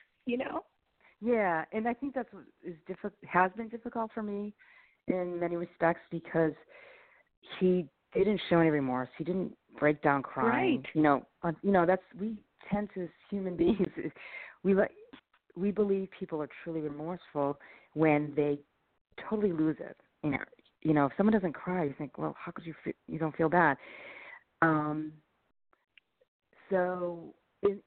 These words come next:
Speaker 2: right, the word contributed alone just makes you think, "Well, wait, you didn't just contribute to it. You, you did this."
Speaker 1: You caused
Speaker 2: Um,
Speaker 1: it.
Speaker 2: right, and there was a
Speaker 1: And
Speaker 2: lot of instances where he told the police where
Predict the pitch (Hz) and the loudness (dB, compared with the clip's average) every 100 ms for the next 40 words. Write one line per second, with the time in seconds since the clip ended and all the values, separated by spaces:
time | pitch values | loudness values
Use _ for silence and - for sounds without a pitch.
0 | _ 208 156 151 170 175 170 - - 180 | _ -12 -12 -14 -16 -18 -20 -14 -12 -12
1 | 151 143 139 143 156 160 151 139 127 - | -14 -16 -16 -16 -14 -14 -16 -18 -20 -20
2 | 139 _ _ 151 - - - 143 143 135 | -20 _ _ -18 -18 -20 -18 -16 -12 -8
3 | 165 151 131 - _ - 170 165 170 - | -6 -6 -8 -14 _ -12 -10 -12 -14 -16
4 | 139 165 160 - - 135 135 135 147 - | -16 -12 -12 -12 -2 0 0 -2 -12 -12
5 | 147 147 147 156 - - _ _ _ - | -12 0 2 2 -4 -20 _ _ _ -20
6 | - - 196 - 196 175 135 135 135 - | -6 4 6 6 4 4 2 -4 -8 -12
7 | _ _ _ _ - - _ 185 190 185 | _ _ _ _ -20 -20 _ 2 4 2
8 | 233 269 247 214 220 196 196 196 175 _ | 0 0 0 2 4 4 2 -2 -8 _
9 | _ _ 175 175 - 180 - - 160 165 | _ _ -18 -18 -16 -16 -14 -14 -4 -4
10 | 156 160 - - 156 151 147 - 151 143 | -4 -10 -14 -8 -8 -8 -10 -4 -4 -4
11 | - 147 143 | -4 0 0